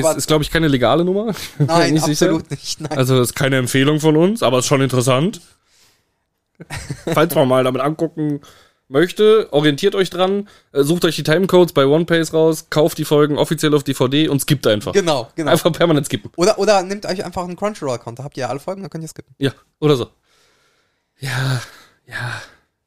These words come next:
Speaker 2: Wo wir gerade bei Asien sind. Ich hab's mir angetan an einem Tag.
Speaker 1: Was?
Speaker 2: Hab ich's komplett weggeguckt.
Speaker 1: Was?
Speaker 2: Zombieverse.
Speaker 1: Was ist Zombieverse?
Speaker 2: Hast du noch nichts von mitbekommen?
Speaker 1: Nein.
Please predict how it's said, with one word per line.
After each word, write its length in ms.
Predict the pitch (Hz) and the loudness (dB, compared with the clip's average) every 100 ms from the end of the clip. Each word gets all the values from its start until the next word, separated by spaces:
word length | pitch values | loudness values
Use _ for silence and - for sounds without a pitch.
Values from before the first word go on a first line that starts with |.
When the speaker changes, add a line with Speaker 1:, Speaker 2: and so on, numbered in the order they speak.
| _ _ _ | _ _ _
Speaker 2:
Wo 100 | 139 | 0
wir 80 | 170 | 2
gerade 200 | 135 127 | 2 2
bei 120 | 104 | 0
Asien 340 | 113 117 107 | -2 -4 -6
sind. 220 | 107 104 - - _ _ _ _ _ _ _ _ _ _ _ _ _ _ _ | -6 -10 -12 -20 _ _ _ _ _ _ _ _ _ _ _ _ _ _ _
Ich 80 | - | -20
hab's 160 | - | -8
mir 100 | 123 | -4
angetan 600 | 120 147 131 - - 107 69 | -2 -4 -6 -14 -8 -6 -6
an 80 | |
einem 220 | 69 127 120 | -4 -4 -4
Tag. 340 | 123 113 _ _ _ _ _ _ _ _ _ | -6 -6 _ _ _ _ _ _ _ _ _
Speaker 1:
Was? 240 | 113 - - | -12 -12 -10
Speaker 2:
Hab 60 | |
ich's 100 | 117 | -10
komplett 340 | - 147 - - | -8 -6 -6 -4
weggeguckt. 500 | 170 - - _ _ _ _ _ - | -8 -8 -20 _ _ _ _ _ -16
Speaker 1:
Was? 240 | 123 - _ _ _ | -16 -16 _ _ _
Speaker 2:
Zombieverse. 920 | 113 117 127 117 107 101 98 - - _ _ _ _ _ _ _ _ _ | -8 -2 0 -2 -4 -10 -8 -12 -12 _ _ _ _ _ _ _ _ _
Speaker 1:
Was 160 | 131 - | -20 -20
ist 80 | - | -18
Zombieverse? 560 | 151 135 123 143 - | -16 -14 -16 -18 -16
Speaker 2:
Hast 160 | 139 - | -12 -2
du 40 | |
noch 80 | 131 | 2
nichts 240 | 147 202 - | 4 2 -2
von 140 | 220 | -4
mitbekommen? 500 | 208 175 131 135 170 | -4 -6 -6 -6 -8
Speaker 1:
Nein. 300 | 139 160 143 | -12 -12 -12